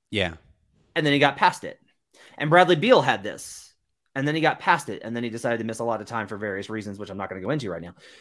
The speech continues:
Speaker 2: Um, but, like, there are, there are these guys that just,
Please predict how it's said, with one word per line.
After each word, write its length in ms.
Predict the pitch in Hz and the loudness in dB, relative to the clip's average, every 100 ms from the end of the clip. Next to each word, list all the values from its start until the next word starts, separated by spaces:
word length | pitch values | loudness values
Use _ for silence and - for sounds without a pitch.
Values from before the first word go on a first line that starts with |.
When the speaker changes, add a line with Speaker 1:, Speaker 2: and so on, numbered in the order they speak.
| _ - | _ 2
Speaker 2:
Um, 340 | 160 131 120 _ _ _ _ _ - - - - | 4 4 0 _ _ _ _ _ -20 -6 -2 6
but, 140 | 175 | 8
like, 340 | 160 135 - _ _ _ _ _ _ _ _ _ _ _ | 8 6 4 _ _ _ _ _ _ _ _ _ _ _
there 320 | 139 147 143 | 4 8 8
are, 540 | - 151 147 135 123 - 147 | 8 8 8 6 2 -4 2
there 200 | 160 160 | 6 10
are 180 | 190 180 | 10 8
these 180 | 170 | 4
guys 340 | 151 143 143 139 | 6 8 8 6
that 120 | 127 | 0
just, 180 | 131 | -2